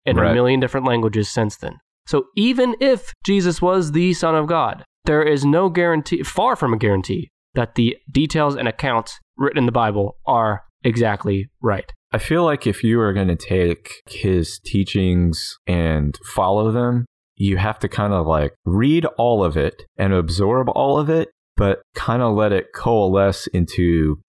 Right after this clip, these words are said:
Speaker 2: more of, like, a, a, a feeling or, like, something that could guide you rather than, like, try to make a list of things that he said and follow it to the letter. You know what I mean? Like, general ideas like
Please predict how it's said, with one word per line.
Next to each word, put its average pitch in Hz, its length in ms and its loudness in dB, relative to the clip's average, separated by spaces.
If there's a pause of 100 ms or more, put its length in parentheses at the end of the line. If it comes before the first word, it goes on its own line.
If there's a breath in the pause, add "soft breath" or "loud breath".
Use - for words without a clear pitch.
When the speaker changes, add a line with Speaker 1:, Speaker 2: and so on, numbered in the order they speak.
Speaker 2:
more 90 360 4
of, 85 120 -2
like, 80 300 0
a, 76 640 0
a, 82 60 0
a 80 40 -2
feeling 92 540 0
or, 80 220 2
like, 76 220 -2 (120)
something 90 360 -2
that 76 180 -2
could 73 220 -8
guide 87 380 -2
you 131 420 0
rather 95 360 2
than, 82 200 0
like, 76 400 0
try - 160 -6
to 92 80 -2
make 85 240 0
a 90 60 0
list 78 600 -2
of 80 120 -4
things 92 340 -2
that - 140 -4
he 82 140 -2
said 82 320 0
and 76 140 -4
follow 82 500 0
it 76 180 -4 (120)
to 85 200 2
the 73 120 -4
letter. 71 380 -4 (320)
You 98 60 0
know 95 60 2
what 92 100 2
I 90 40 0
mean? 90 160 0
Like, 85 160 -2
general 139 380 0
ideas 90 520 2
like 76 380 0